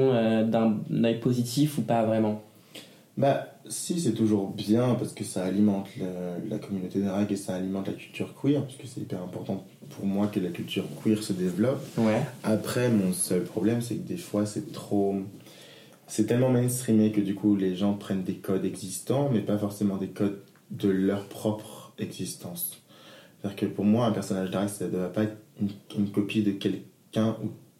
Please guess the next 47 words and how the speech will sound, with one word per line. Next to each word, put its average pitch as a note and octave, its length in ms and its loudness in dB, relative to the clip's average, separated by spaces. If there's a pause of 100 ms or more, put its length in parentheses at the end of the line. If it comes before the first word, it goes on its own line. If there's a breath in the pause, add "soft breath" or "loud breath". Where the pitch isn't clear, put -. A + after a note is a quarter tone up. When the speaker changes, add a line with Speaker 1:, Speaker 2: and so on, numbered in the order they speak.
(140)
Speaker 2:
quelque - 480 -6
chose, G#2+ 520 2
ça - 80 -6
doit F#2 120 0
être - 200 -10
un F#2+ 120 -4
truc G#2 200 -4
que A2 60 -4
tu - 260 -8
crées G2+ 240 -2
toi. G#2 320 0 (340 loud breath)
Tu - 120 -12
peux - 140 -6
t'inspirer, G#2+ 580 -2
tu - 120 -6
peux - 120 -8
prendre F#2 240 -6
des F2 100 -6
codes, C3 340 -2
tu - 120 -14
peux F2 80 -10
prendre F2 280 -6
des, E2+ 240 -6
des - 140 -10
façons F#2 340 -6
de F#2 40 -6
te - 140 -12
préparer, F#2+ 440 -2
des F#2+ 80 -2
façons F2 240 -8
de, - 120 -6 (540 loud breath)
voilà, F#2 180 0
des E2 120 -6
petites - 260 -16
lignes G2+ 280 4
de, F2+ 160 -2
de F2+ 80 -6
make-up, G#2 440 -2
mais F2 140 -6 (380)
tout G2+ 100 0
le G2+ 60 0
reste, A2+ 240 0
ça F2+ 80 2
doit E2+ 100 -2
être - 160 -8
toi, A2+ 340 0
quoi. - 220 -8